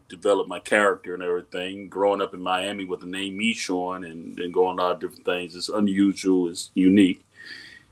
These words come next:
The third thing she did is that I really thank my mother for this big time, okay? Because my mother had, she had issues with religion. You know, she didn't like the white man's religion. She seen her own father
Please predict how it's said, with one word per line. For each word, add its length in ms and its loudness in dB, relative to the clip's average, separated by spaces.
The 80 -4
third 400 10
thing 180 10
she 160 4
did 340 8
is 140 0
that 280 4
I 320 4
really 600 4
thank 200 2
my 120 -2
mother 340 0
for 160 -8
this 220 -4
big 280 2
time, 360 -12
okay? 520 0
Because 320 6
my 120 6
mother 360 6
had, 320 0
she 180 -2
had 240 -2
issues 420 -2
with 140 4
religion. 460 -2
You 100 -6
know, 180 -6
she 160 -2
didn't 160 2
like 180 4
the 60 0
white 280 0
man's 300 -6
religion. 360 -2
She 240 -4
seen 340 2
her 200 4
own 160 4
father 600 6